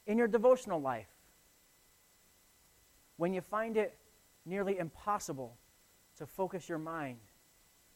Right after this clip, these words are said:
on what you're reading, to quiet your mind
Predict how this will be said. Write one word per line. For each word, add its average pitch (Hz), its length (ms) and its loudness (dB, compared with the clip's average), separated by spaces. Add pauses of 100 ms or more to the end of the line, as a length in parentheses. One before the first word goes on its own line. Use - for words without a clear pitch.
(360)
on 151 140 -6
what 151 140 -8
you're 147 120 -6
reading, 143 340 -2 (1600)
to 156 60 -16
quiet 202 440 6
your 160 120 2
mind 131 380 -2